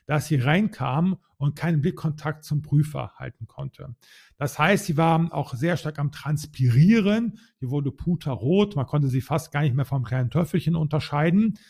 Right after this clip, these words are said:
aber war mega sympathisch und sagte auch ganz am Anfang,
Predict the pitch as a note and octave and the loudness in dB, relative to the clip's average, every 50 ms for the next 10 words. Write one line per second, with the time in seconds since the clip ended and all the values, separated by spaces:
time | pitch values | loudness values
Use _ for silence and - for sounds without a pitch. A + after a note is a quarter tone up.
0 | _ _ - C3+ C#3+ B2+ D#3 D3 C#3+ D#3 F#3 G3+ F#3+ F#3 D#3+ C#3 D3+ A#2+ - - | _ _ -2 -2 0 2 4 6 6 6 6 6 4 4 2 2 2 0 0 -2
1 | C#3+ E3 F#3 F#3 - C#3 C#3 E3+ G#3 G3+ - - - _ - - _ _ - - | -2 -2 -2 -2 0 0 0 2 0 0 -2 -6 -14 _ -20 -20 _ _ -2 0
2 | D3 C#3+ - E3 F#3+ G#3 G3+ - - - - D#3 D3+ - - - C#3+ F#3 G#3+ G#3 | 0 0 2 2 0 0 0 -2 -4 -2 -2 0 -2 -2 -2 -2 -2 0 0 -2
3 | - - - - _ _ - D#3+ D3 - - E3 A3 A#3+ G#3 - - C#3 B2+ C3 | -4 -10 -14 -18 _ _ -2 -2 -2 -2 -2 -4 -4 -4 -4 -4 -4 -2 -2 0
4 | D3 F#3 A3 A3+ | 0 0 0 -2